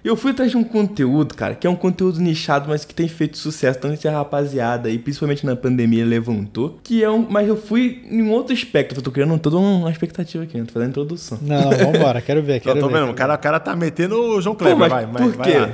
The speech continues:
Speaker 3: Para, para, para, para, para, para.
Speaker 1: <laughs> Por que, por que isso? Por que isso? Porque, mano, eu trouxe um conteúdozinho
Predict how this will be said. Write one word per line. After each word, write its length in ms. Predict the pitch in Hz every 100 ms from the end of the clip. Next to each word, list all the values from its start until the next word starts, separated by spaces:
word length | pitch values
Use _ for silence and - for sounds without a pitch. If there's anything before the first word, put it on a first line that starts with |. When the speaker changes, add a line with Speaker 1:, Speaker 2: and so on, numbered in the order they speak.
| -
Speaker 3:
Para, 200 | 262 285
para, 160 | 302 302
para, 160 | 302
para, 160 | - 156
para, 160 | - -
para. 160 | -
Speaker 1:
<laughs> 60 | -
Por 100 | -
que, 160 | 196 190 180
por 240 | - 214
que 180 | 214 202
isso? 340 | 160 117 95 -
Por 180 | 160
que 120 | 160 147
isso? 200 | 104 -
Porque, 400 | 208 190 208 208
mano, 420 | 180 220 139 107 110 - _ -
eu 140 | 196
trouxe 320 | 196 220 -
um 60 | 202
conteúdozinho 1300 | 208 208 208 190 190 170 135 117 127 131 131 135